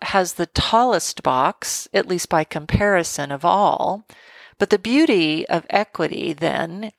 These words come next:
is that it brings this person who is physically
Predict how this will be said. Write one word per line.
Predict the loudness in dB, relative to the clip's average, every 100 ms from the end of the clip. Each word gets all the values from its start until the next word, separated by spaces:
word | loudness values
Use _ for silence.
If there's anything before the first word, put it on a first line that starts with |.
| _
is | -2 0
that | 2 4 4 2 _
it | -2 0 -2 -10 _ _
brings | -20 0 2 2 -4 -4
this | 2 2 2 -2 -6 -10 -20 _ _ _ _ _ -12 -12 -2
person | 2 2 2 -2 -2
who | 0 2
is | 2
physically | 2 0 0 0 2 2 2 0